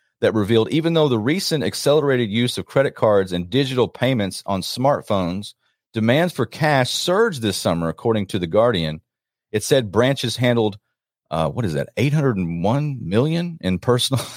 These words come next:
<laughs> personal cash withdrawals in July, an increase of eight percent over June. The yearly change of last month's figures was up twenty percent versus July twenty twenty-one. Across the post office,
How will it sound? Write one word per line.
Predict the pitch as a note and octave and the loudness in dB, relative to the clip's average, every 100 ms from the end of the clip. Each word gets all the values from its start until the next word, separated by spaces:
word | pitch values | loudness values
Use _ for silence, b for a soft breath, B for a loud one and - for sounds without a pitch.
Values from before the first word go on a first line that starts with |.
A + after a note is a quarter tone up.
| B | B
<laughs> | B - | B -8
personal | - C#3 C3 A2 | -2 0 0 -2
cash | - C3 C3+ | 2 2 2
withdrawals | C3+ B2+ C3 C3+ B2 | -4 0 2 2 0
in | |
July, | G2 G#2+ A#2+ C#3 | 0 2 4 4
an | B2 | 2
increase | G2+ F#2+ C#3 B2 | 0 0 -2 -2
of | G#2+ | 0
eight | A2+ B2 | 0 -2
percent | - G#2+ B2+ C3 | -4 -6 -2 0
over | G#2+ F#2 | 0 -2
June. | F#2 A#2+ C3+ - _ _ _ - | -2 -2 -2 -8 _ _ _ -6
The | |
yearly | F#2+ D3+ D#3+ C3+ | 0 2 2 0
change | - C#3 C#3+ | 0 0 0
of | A2+ | 0
last | A#2 B2+ - | 2 2 0
month's | B2+ A2 | -2 -2
figures | - B2 A#2 | -4 -2 -2
was | G2 G#2+ | 0 0
up | G#2+ | 0
twenty | - F3 G3+ F#3+ | 0 0 0 0
percent | B2 - B2+ F#2+ | -2 0 0 2
versus | B2 A#2+ G#2+ - - _ _ _ | 0 0 -6 -8 -16 _ _ _
July | - A2+ A#2 A2 | -2 2 4 2
twenty | - A2+ G#2 | 0 -2 0
twenty-one. | B2 G#2+ A2 F3 A#2 - _ _ _ _ _ _ _ _ _ _ _ _ - | -2 0 2 2 0 -4 _ _ _ _ _ _ _ _ _ _ _ _ -18
Across | F#2 C3+ C3+ - | -4 2 2 0
the | A#2+ | 0
post | C3 B2 - | 2 2 2
office, | A#2 A2 A2 - - | 0 0 -6 -10 -12